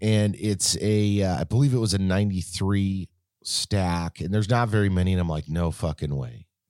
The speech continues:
'Cause there's one card that I've wanted for a while. There's one card that could be in this stack, and that's a Derek Jeter draft rookie card. And I'm like, "There's no way this is, this is just sitting here." 'Cause I'm pulling, like I said, I'm pulling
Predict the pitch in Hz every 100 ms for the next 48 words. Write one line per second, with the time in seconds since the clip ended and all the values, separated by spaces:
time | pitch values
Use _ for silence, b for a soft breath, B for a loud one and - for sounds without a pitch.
0 | - 82 78 78 104 131 160 143 107 90
1 | 69 58 - _ _ _ _ _ 92 104
2 | 110 113 104 - 107 82 82 64 78 71
3 | 95 127 165 160 98 110 107 87 78 85
4 | - 76 62 92 90 - 92 87 85 -
5 | 87 71 - 90 92 82 73 101 110 101
6 | - 92 92 90 87 b b b b b
7 | b _ 98 92 90 87 - 101 80 95
8 | - 67 73 60 50 - _ _ _ _
9 | _ _ _ _ _ _ _ - 90 95
10 | - 95 95 98 92 92 85 80 78 73
11 | 71 - 65 82 76 76 76 - 85 76
12 | 69 69 110 113 107 - 120 104 87 78
13 | - 92 87 - 87 82 - 123 113 95
14 | 85